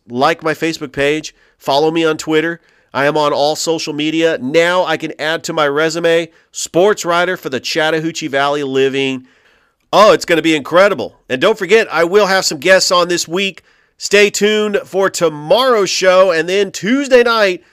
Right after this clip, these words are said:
you can join me on Facebook Live for my six hundredth episode. It should be a good one.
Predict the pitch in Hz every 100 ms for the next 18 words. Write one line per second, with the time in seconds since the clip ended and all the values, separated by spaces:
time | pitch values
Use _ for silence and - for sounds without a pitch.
0 | _ _ _ _ _ _ - 139 185 180
1 | 143 156 196 208 202 185 170 - 208 208
2 | - 190 185 190 185 175 - 160 147 143
3 | - - 240 247 - - 202 214 208 208
4 | - 165 190 185 175 - 180 180 185 165
5 | 160 165 - 151 160 160 110 143 160 170
6 | 120 127 127 95 143 226 190 135 98